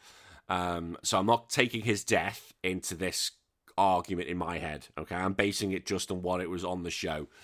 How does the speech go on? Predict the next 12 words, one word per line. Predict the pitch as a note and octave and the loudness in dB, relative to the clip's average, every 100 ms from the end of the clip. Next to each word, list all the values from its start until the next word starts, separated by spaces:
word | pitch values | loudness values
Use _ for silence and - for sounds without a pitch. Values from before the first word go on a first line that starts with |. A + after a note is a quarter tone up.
| - - - - | -20 -16 -14 2
Okay, | C3 C3+ G2+ | 2 4 0
so | G#2+ | 0
Raging | G#2 C3+ E3 | 4 4 4
Demon | C3 C3 B2 | 2 2 2
says, | A2 G#2+ E2+ - | 2 0 0 -2
"Green | A#2+ E3 E3 | 2 4 6
Ranger | C#3+ B2 | 6 4
survives. | - G#2+ G2 F2 C#2+ - - - - | -2 2 2 2 -2 -6 -10 -16 -4
He | A#2+ | 2
looks | B2 G#2+ | 2 4
way | G#2+ C#3+ | 4 4
cooler. | - C3 A2 F#2+ F#2 | 4 2 4 2 0